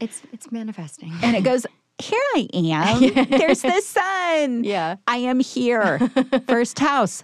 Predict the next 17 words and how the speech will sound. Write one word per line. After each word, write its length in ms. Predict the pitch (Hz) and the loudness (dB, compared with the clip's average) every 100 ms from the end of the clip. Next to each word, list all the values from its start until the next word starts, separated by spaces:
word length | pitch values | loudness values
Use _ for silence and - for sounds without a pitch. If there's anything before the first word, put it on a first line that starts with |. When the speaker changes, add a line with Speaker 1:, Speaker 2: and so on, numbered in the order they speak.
| - | -12
Speaker 1:
I 80 | 196 | -4
Speaker 2:
I'm 180 | 233 247 | 0 2
Speaker 1:
am. 40 | |
Speaker 2:
here. 500 | 254 - 254 208 139 | 0 0 0 2 0
Speaker 1:
Yeah. 320 | 160 214 196 190 - _ _ | -2 -8 -14 -18 -20 _ _
Speaker 2:
I'm 140 | 202 | 0
in 100 | 196 | 2
my 120 | 208 208 | 2 2
body. 580 | 190 165 143 113 160 - _ | 0 0 -2 -4 -8 -12 _
I'm 140 | 180 160 | -4 -4
safe." 540 | - 53 50 - - - - _ _ _ _ _ | -4 -6 -8 -14 -20 -20 -20 _ _ _ _ _
So 220 | - - | -8 -4
there's 260 | 196 196 180 | 0 -2 -2
the 120 | 190 | -6
circle. 540 | - 151 127 113 101 - _ _ - _ _ | -4 -6 -4 -4 -4 -8 _ _ -20 _ _
That 220 | 185 - - | -10 -10 -8
was 580 | 180 165 160 - - | -6 -6 -6 -10 -12